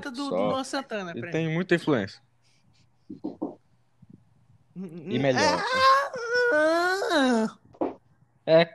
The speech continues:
Speaker 2: é a cópia melhor
Speaker 1: é,
Speaker 2: do
Speaker 1: porque,
Speaker 2: cara,
Speaker 1: porque
Speaker 2: mano.
Speaker 1: o, o, o Gustavo Lima toca guitarra bem até, então eu até respeito ele.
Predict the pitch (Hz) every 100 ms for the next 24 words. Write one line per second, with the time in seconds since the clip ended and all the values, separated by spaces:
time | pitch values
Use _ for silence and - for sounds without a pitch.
0 | - 196 202 - 220 220 220 233 311 269
1 | 196 277 269 294 269 - 294 254 247 247
2 | - - 254 226 277 240 226 240 - 311
3 | 320 294 302 302 294 311 302 302 320 285
4 | 240 214 196 - 190 185 220 233 254 254
5 | 262 269 - - 196 - 170 160 165